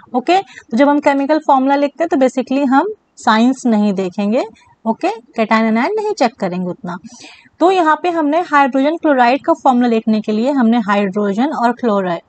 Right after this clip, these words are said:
chlorine दोनों को अलग-अलग लिख लिया, इनकी हमने valency यहाँ पे लिख ली। ठीक है, इसके बाद हम क्या करते हैं, इस valency को हम cross multiply करते हैं। Cross multiplication सब जानते हैं ना,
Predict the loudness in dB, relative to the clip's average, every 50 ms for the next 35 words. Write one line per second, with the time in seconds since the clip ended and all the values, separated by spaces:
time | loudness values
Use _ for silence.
0 | _ -4 -2 -2 -2 -2 -2 -2 -4 -4 -4 -4 -4 -2 -2 -2 -2 0 0 0
1 | 0 0 -2 -2 -2 -4 -4 -4 -4 -6 -8 -8 -8 -6 -2 -2 -2 -2 -4 _
2 | _ -20 -20 -20 -20 -20 -20 -20 _ _ _ -2 0 0 2 2 0 0 2 2
3 | 2 2 2 2 2 2 2 2 2 0 -2 -4 -6 -4 -4 -2 -2 0 -2 -4
4 | -6 -6 -6 -6 -6 -6 -6 -4 -4 -4 -4 -6 _ _ _ -10 -8 -8 -6 -4
5 | -4 -6 -6 _ _ _ _ _ -20 -20 -20 -20 -18 -8 -6 -6 -6 -2 -2 2
6 | 2 2 2 2 0 -2 0 0 0 0 0 0 -2 -4 -4 -4 -4 -4 -4 -4
7 | -4 -6 -6 -4 -2 0 2 2 2 2 -2 -4 -4 -4 -6 -6 -2 -2 -2 -2
8 | -4 -2 2 2 2 2 2 2 2 2 2 2 0 0 2 2 2 2 0 -2
9 | -4 -4 -4 -6 -6 -6 -2 2 4 4 4 4 2 0 0 0 -2 -2 0 0
10 | -2 -2 -2 -4 -2 0 0 2 2 2 0 0 0 0 0 0 0 -2